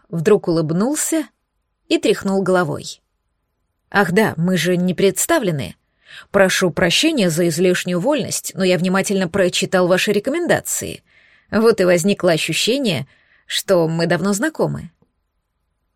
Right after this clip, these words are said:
«Значит, вы господин Вильсон, ректор Академии Святого Георга», сообразила наконец-то Хизер. «Именно»,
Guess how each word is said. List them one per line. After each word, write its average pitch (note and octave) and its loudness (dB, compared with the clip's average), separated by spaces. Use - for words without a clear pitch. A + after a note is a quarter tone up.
«Значит, A3+ -2
вы E3 0
господин A3 -2
Вильсон, B3 -2
ректор G3 2
Академии F3+ 0
Святого F#3+ 0
Георга», G3+ -2
сообразила F#3+ 4
наконец-то F3+ -2
Хизер. D#3 -6
«Именно», A#3+ 0